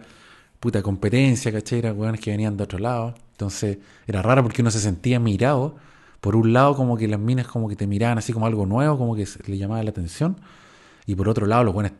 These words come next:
todos miraban feo porque era como así, puta, estos hueones nos vienen a quitar a las minas, no sé. Estuvimos toda la noche ahí, weón, bailando y toda la cuestión.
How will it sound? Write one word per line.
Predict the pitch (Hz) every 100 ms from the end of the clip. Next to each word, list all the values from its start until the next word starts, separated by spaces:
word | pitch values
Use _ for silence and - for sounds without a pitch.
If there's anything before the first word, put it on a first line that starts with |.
| _
todos | - -
miraban | 123 117 120 113
feo | - 98 78
porque | 80 95
era | 85
como | 85 82
así, | - 92
puta, | 85 95 95
estos | - 78
hueones | 82 92 85
nos | 80
vienen | 101 110
a |
quitar | 87 90 92
a |
las | 85
minas, | 73 87 107 85
no | 82
sé. | 78 - - -
Estuvimos | - 107 98 -
toda | 104
la | 92
noche | 87 117 -
ahí, | 101 127 151 143
weón, | 139 139 131
bailando | 95 87 117 127 120
y |
toda | 110 113
la | 113
cuestión. | 101 - 139